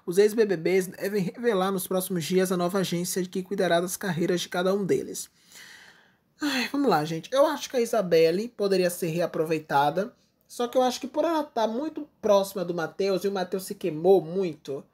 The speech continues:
né, gente, com aquela polêmica toda, eu acho desnecessário renovar o contrato dela. Embora eu acho que se existisse um video show hoje em dia, provavelmente ela seria uma repórter, acredito eu.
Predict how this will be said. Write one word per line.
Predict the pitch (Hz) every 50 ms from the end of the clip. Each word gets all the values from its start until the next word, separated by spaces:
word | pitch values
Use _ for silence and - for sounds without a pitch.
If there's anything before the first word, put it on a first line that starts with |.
| _ _ _ _ _
né, | - 190 175
gente, | 160 - 151 -
com | - -
aquela | 156 - 180 165 156
polêmica | - 160 147 160 160 156 151 147 156 143
toda, | - - 208 196 175 147 143 127 160 - _ _ _ _ _ _ _ -
eu | 302 247
acho | 247 254 - -
desnecessário | - 214 196 240 220 - - 208 196 - 196 175 175 175
renovar | 165 180 175 160 175 165
o | 165
contrato | 160 170 170 - 170 165 165 - 208
dela. | 165 143 131 113 113 139 180 - _ _ _ _ _ _ _ _ _ _ _ -
Embora | 262 208 240 262 294
eu | 277
acho | 220 208 208 208
que | - 220
se | 185 220
existisse | 214 196 190 185 - 208 190 - 214
um | 196
video | 185 196 185 185 170
show | 156 - - 190 190 185
hoje | 185 170 175 175
em | 156
dia, | 147 175 175 190 196 202 202 - - _ _ _
provavelmente | - 202 185 190 190 185 196 185 185 185 185 -
ela | 202 196 185 175
seria | 175 - - 180 175 170
uma | 170 165 156 147 143 143 147 151
repórter, | 151 180 180 - 147 131 120 - - - 147
acredito | 143 - 156 143 143 175 - 143
eu. | - 220